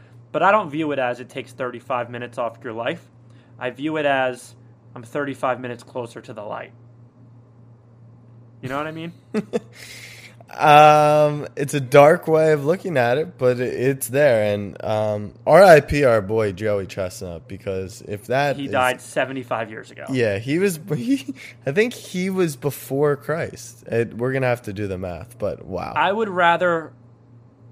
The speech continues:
Speaker 1: live to die than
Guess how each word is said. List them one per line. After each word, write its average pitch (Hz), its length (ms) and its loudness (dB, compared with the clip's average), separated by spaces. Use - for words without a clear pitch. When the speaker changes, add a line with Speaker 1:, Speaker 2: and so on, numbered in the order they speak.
Speaker 1:
live 160 640 -6
to - 140 -20
die 120 600 -2
than 123 580 -4